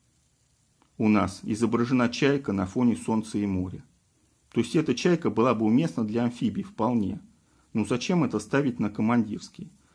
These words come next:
На командирских, я так понимаю, задняя крышка должна быть там со звездами, с шевронами, а, с какой-то военной символикой, там, с пушками, с танками, со знаменами, с чем угодно.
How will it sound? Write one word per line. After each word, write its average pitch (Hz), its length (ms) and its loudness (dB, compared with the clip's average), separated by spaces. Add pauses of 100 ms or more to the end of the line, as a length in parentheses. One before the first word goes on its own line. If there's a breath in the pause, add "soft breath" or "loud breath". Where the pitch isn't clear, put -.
(280 soft breath)
На 113 80 0
командирских, 131 720 2
я 107 60 2
так 104 220 -4
понимаю, 131 300 2
задняя 113 360 0
крышка 135 380 -2
должна 107 360 -2
быть 104 300 -4
там 95 160 -8
со 139 160 2
звездами, 107 540 0
с 95 40 -8
шевронами, 107 800 -2 (580 loud breath)
а, 92 520 0
с - 80 -16
какой-то 113 460 2
военной 117 500 4
символикой, 107 800 0
там, 92 220 -6
с - 80 -14
пушками, 107 500 -2
с 95 80 -10
танками, 117 720 0 (360 loud breath)
со - 140 -2
знаменами, 117 580 2
с 101 60 -8
чем 139 300 0
угодно. 110 500 -2